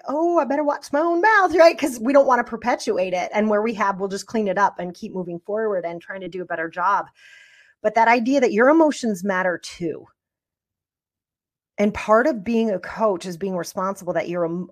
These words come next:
own emotional needs are being met, because it's very difficult to coach if your emotions are being hidden or you feel like you don't have the right to have them,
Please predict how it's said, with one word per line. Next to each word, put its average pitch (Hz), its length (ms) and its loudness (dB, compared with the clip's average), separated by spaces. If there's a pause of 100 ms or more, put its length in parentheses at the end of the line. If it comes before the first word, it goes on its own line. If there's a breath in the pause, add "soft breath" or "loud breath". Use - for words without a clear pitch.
own 214 220 2
emotional 180 540 -2
needs 220 240 -4
are 170 180 -4
being 156 360 -10
met, - 460 -8 (460 soft breath)
because 185 220 -4
it's 170 120 -10
very 214 320 0
difficult 285 400 0
to 208 80 -10
coach - 760 -4 (680)
if 220 200 4
your 214 400 2
emotions 202 600 0
are 170 160 -2
being 165 260 -6
hidden 196 600 -4
or 180 220 -2
you 190 280 -2
feel 233 280 -2
like 190 200 -2
you 190 120 -2
don't 202 180 0
have 180 340 -8
the 185 100 -6
right 165 360 -4
to 147 200 -14
have 156 520 -6
them, - 320 -16